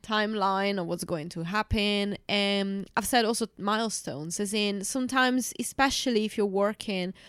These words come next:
on a project that has different parts maybe coming together, you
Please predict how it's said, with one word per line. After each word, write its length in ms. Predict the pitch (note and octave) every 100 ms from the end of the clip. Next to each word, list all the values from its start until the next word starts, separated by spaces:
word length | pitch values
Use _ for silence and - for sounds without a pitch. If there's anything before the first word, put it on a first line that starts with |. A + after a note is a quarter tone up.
| - -
on 120 | G3+
a 40 |
project 520 | G3 A3+ G#3+ G3 G3+ -
that 400 | F#3+ F3+ E3+ - _ - - _ - A3
has 460 | G3+ G3 G3 - - _ _ G3+
different 440 | C4+ - B3+ A#3
parts 400 | A#3 G#3 A3 -
maybe 540 | A3+ G#3+ G#3 B3 C#4+ C#4 - _ _ _ _ -
coming 260 | A3 G3
together, 560 | G3+ - A3 C4+ A#3+ B3
you 300 | A#3 A#3+